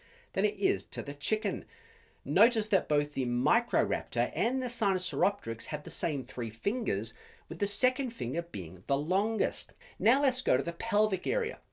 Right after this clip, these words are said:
The pubis bone for Microraptor and the chicken are similar in that they are both directed to the rear of the animals.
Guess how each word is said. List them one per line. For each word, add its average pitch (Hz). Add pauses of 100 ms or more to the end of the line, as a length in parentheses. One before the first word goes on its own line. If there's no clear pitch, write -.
(440)
The 165
pubis 277
bone 120
for 127
Microraptor 131
and 196
the 247
chicken -
are 135
similar 202
in 139
that 170
they 180
are 202
both 269
directed 156
to 175
the 190
rear 107
of -
the 117
animals. 160